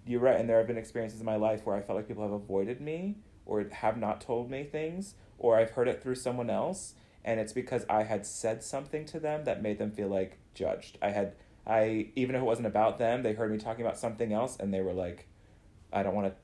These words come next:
tell William about this anymore because I know exactly what he's gonna say."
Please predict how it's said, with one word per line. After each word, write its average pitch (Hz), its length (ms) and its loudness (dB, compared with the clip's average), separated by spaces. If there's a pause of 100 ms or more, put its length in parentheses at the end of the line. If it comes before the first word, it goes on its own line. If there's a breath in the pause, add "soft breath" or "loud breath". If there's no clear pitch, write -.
tell 92 480 -2
William 90 340 0
about 82 220 -2
this 90 180 -8
anymore 90 300 -6
because 90 320 -10
I 87 60 -4
know 87 120 -8
exactly 90 380 -6
what 90 120 -6
he's 92 180 -10
gonna 82 200 -12
say." - 360 -10